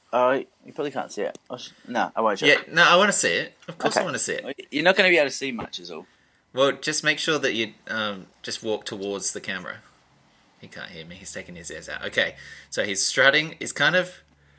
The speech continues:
Speaker 2: oh, it's very, like, it is very Louis C K.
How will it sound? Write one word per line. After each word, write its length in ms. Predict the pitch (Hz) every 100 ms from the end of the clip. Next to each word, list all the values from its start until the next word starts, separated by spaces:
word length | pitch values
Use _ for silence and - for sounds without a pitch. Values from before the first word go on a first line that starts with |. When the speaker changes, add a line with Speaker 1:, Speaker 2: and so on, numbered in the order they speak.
| _ -
Speaker 2:
oh, 420 | 104 120 113 90
it's 220 | 101 -
very, 360 | - 135 208 233
like, 520 | 143 110 101 - - _ _ _ _ - - - - - - - - - -
it 140 | 156
is 160 | 156 117
very 800 | 104 101 107 139 139 131 117 104
Louis 280 | 107 104
C 220 | 98 98 95
K. 320 | 95 80